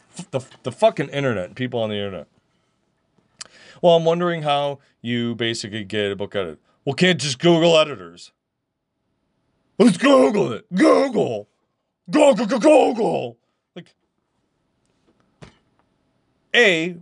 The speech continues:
fuck Google. B, fuck Google. C, quit sucking Google's dick. D, fucking, like, like,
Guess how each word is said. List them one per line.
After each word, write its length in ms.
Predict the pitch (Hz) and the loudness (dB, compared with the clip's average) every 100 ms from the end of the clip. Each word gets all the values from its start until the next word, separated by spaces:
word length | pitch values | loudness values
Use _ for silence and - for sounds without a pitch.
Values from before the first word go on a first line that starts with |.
| _ | _
fuck 400 | _ - 170 - | _ 0 0 0
Google. 520 | 139 117 98 98 113 _ - | -6 -6 -4 -6 -8 _ -4
B, 440 | 185 165 143 147 _ _ | -2 0 -2 -6 _ _
fuck 380 | - 139 127 | -4 0 0
Google. 480 | - 117 95 90 104 | -2 -6 -6 -10 -12
C, 420 | - - 156 135 | -12 -6 -4 -6
quit 260 | 127 160 175 | -8 -12 -8
sucking 420 | - 160 - 123 | 0 0 0 -6
Google's 360 | 110 123 107 90 | -6 -6 -6 -8
dick. 400 | 117 104 104 _ _ _ - | -4 -2 -4 _ _ _ -20
D, 500 | 92 170 156 131 135 _ _ _ _ _ _ _ | -2 0 2 0 -4 _ _ _ _ _ _ _
fucking, 640 | - 165 185 185 180 175 _ _ - | 0 0 2 -2 -2 -8 _ _ -4
like, 400 | 139 151 131 - _ _ _ _ _ _ _ _ _ _ _ _ _ _ _ _ _ _ _ - | 0 0 -2 -16 _ _ _ _ _ _ _ _ _ _ _ _ _ _ _ _ _ _ _ -18
like, 220 | - 220 | -16 -16